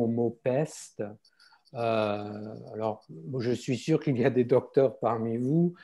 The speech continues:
mais enfin, à l'époque, euh, finalement, euh, euh, dès qu'il y avait des maladies qui se répandaient et qu'on ne, qu'on ne pouvait pas contrôler, euh,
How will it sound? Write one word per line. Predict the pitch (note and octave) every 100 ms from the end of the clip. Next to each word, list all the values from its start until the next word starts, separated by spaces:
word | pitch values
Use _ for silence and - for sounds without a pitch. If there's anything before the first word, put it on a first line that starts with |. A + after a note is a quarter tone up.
| - - -
mais |
enfin, | C3 C3 D#3+
à | D#3+
l'époque, | D3+ C#3 - F3 F#3+ F#3 C#3
euh, | A#2+ A#2 -
finalement, | C3 B2 C3+ C#3+ D#3+ E3 D3+ A#2
euh, | G#2 G2+ G#2 G2+ G#2 _ _ _ _
euh, | C3 A2+ A2 A2+ - - G#2+
dès | C3 B2+ D#3+ D#3+
qu'il | D3
y | C#3 C#3
avait | C#3+ C3+ C#3+ D3+
des | B2
maladies | A#2+ C3 C3+ C3+ A#2+ C3 D3 D3+ D#3 D#3 -
qui | C3
se | B2 -
répandaient | C3 B2+ A#2+ C3 - C#3+ C3+ B2+ B2+ B2+ B2
et | A2+
qu'on | - A2+
ne, | A2+ A2 G#2+ G#2 G#2+ G#2+ G#2+ G#2+ _
qu'on | A#2+
ne | G#2+ - _ _ _ _ _ _ _
pouvait | - B2+ B2+
pas | - C3
contrôler, | - B2+ B2 B2 B2 A#2 A2+ A#2 B2
euh, | A#2+